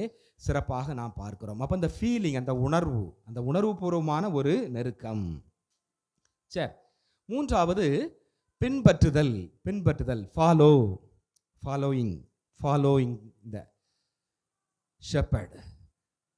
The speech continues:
அஹ், ஆயர்களை நாம பின்பற்ற வேண்டும், நம்ம ஆண்டவரை பின்பற்ற வேண்டும். Follow the Lord, following Jesus Christ.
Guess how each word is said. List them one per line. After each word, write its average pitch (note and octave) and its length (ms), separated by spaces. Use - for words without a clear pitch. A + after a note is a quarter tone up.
அஹ், C#3+ 280
ஆயர்களை D3+ 640
நாம D3 220
பின்பற்ற B2+ 420
வேண்டும், G2+ 300
நம்ம C#3 360
ஆண்டவரை F#3 300
பின்பற்ற F3+ 420
வேண்டும். G#2 400
Follow D3 360
the C#3 120
Lord, A#2+ 320
following D#3 500
Jesus D3 500
Christ. G2+ 420